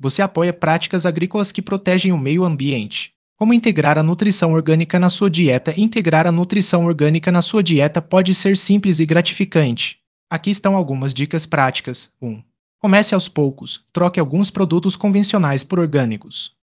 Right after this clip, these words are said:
Por exemplo, comece com frutas e vegetais. Dois. Visite feiras locais.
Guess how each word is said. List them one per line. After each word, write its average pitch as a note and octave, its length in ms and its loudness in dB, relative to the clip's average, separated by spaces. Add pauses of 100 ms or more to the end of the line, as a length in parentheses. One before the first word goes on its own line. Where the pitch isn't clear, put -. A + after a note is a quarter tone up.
(160)
Por D#3 100 0
exemplo, F#3+ 420 4
comece E3 440 2
com F#3 160 0
frutas F#3+ 560 0
e G#3 60 2
vegetais. C3+ 840 0 (320)
Dois. B2+ 420 2 (320)
Visite C#3 320 0
feiras F3+ 360 0
locais. E3+ 580 -2